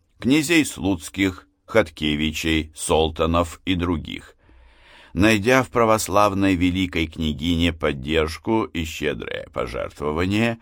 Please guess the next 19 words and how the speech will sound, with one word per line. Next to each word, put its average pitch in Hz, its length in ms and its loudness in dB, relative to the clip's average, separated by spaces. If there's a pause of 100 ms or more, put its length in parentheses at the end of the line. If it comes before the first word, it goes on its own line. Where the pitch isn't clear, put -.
(200)
Макарий 165 440 2
начал 160 360 0
хлопотать 123 960 -2
о 92 100 -4
восстановлении 95 920 0
храмов 101 640 0 (100)
в - 60 -2
разорённой 107 720 2
и - 140 -4
опустошённой 87 920 2
набегами 82 600 2
татар 78 640 0 (340)
Южной 92 540 4
Руси. 85 480 -2 (680)
Елена 156 400 4
Ивановна 170 500 2 (320)
одобрила 76 680 4
это 73 300 2
намерение 131 800 0